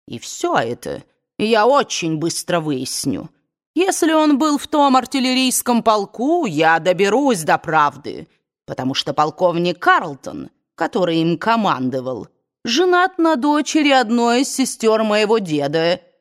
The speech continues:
и я ему напишу». Она написала полковнику Карлтону и была совершенно сражена, получив ответ, где весьма недвусмысленно и высоко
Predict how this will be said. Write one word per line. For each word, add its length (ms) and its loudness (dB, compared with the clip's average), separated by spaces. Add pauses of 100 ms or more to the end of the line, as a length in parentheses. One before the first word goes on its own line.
(180)
и 80 -2
я 420 2
ему 440 0
напишу». 680 -4 (720)
Она 260 2
написала 600 0
полковнику 680 -2
Карлтону 720 -2 (380)
и 60 -6
была 280 2
совершенно 720 2
сражена, 640 0
получив 520 -6
ответ, 640 -4 (400)
где 360 2
весьма 580 0
недвусмысленно 1000 0
и 160 4
высоко 720 -2